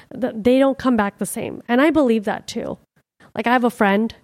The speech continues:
we were just had a dinner at my parents' house. We had our good friends there, and they told us about Michael Newton, who has interviewed hundreds and hundreds of people all over the world from all walks of life,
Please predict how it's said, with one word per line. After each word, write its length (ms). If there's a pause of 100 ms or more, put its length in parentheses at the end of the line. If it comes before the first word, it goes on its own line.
(680)
we 120
were 100
just 160
had 180
a 220
dinner 400
at 160
my 140
parents' 380
house. 280
We 100
had 240 (180)
our 140
good 220
friends 400
there, 320 (460)
and 380
they 140
told 260
us 140
about 480
Michael 920
Newton, 540 (420)
who 600
has 240
interviewed 840 (380)
hundreds 640
and 140
hundreds 500
of 120
people 520 (120)
all 220
over 240
the 80
world 420 (460)
from 160
all 200
walks 300
of 120
life, 380